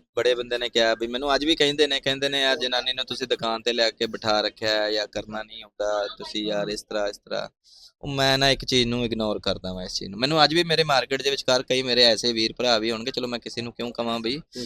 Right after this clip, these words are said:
Speaker 1: ਚਲੋ ਅੱਛੀ ਸੋਚ ਰੱਖਦੇ ਹੋਣਗੇ ਤਾਂ ਉਹ ਕਹਿਣਗੇ, "ਯਾਰ, ਇਹਨਾਂ ਦੀ ਲੇਡੀਜ਼ ਕੰਮ ਕਰਦੀ ਹੈ ਤਾਂ ਚਲੋ ਕੋਈ ਨਹੀਂ, ਉਹਨਾਂ ਦਾ ਪਰਿਵਾਰ ਵੀ ਹੈਗਾ ਅੱਗੇ।"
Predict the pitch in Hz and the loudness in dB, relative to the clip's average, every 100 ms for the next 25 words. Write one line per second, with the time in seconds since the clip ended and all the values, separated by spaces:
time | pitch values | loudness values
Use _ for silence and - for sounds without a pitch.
0 | 110 - 135 123 139 135 131 127 120 127 | -6 2 4 4 2 4 4 4 4 4
1 | 127 127 127 120 120 123 123 120 135 120 | 2 2 0 0 0 0 2 4 2 0
2 | 123 123 117 117 - 113 113 117 107 113 | -4 -2 -2 -2 0 -2 0 -2 -2 -4
3 | 123 123 120 120 117 123 117 117 120 110 | -6 -4 -6 -4 -4 -4 -4 -2 -2 0
4 | 107 104 104 113 104 98 95 101 | 0 0 0 0 2 0 -2 -6